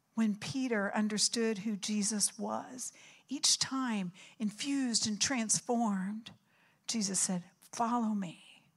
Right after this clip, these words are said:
And then the second time when he said, "You are the Christ," he said, "On this, I'm gonna build my church."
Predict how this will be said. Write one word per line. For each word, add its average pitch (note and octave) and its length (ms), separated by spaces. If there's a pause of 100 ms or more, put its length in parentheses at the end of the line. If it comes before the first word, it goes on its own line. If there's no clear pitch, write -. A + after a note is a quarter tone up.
(380)
And G#3 60
then A3+ 120
the G#3 80
second A#3 460
time F#3+ 280
when F#3+ 100
he F#3 60
said, F#3 260
"You G#3 160
are F#3 100
the F3+ 100
Christ," G#3 640 (240)
he A#3+ 120
said, G#3+ 280
"On A3+ 280
this, A3 360
I'm F#3+ 120
gonna F3 220
build F#3 260
my E3 220
church." - 640